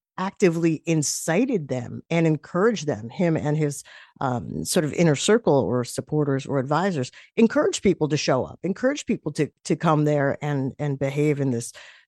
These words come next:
terrifying way at the, the seat of our government.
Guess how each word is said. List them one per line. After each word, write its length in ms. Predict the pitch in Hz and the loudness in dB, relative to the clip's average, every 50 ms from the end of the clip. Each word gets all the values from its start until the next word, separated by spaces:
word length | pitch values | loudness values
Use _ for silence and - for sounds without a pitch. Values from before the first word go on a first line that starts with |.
| _ - | _ -8
terrifying 640 | - 175 170 196 202 180 - 160 147 143 135 135 147 | -2 2 4 4 4 4 4 2 2 2 2 0 2
way 400 | 160 165 208 202 156 139 127 113 - - | 2 2 4 2 2 0 -2 -4 -8 -8
at 200 | 139 131 - _ | -8 -8 -4 _
the, 340 | - 135 127 120 113 123 - - | -2 -2 0 -2 -4 -8 -8 -8
the 100 | - 156 | -6 -4
seat 240 | - - 160 160 156 | -2 0 2 2 4
of 80 | 147 143 | 4 2
our 100 | 127 127 | 2 0
government. 540 | 127 147 147 185 185 127 95 101 - - | 0 -4 -4 -2 -2 -4 -6 -8 -12 -16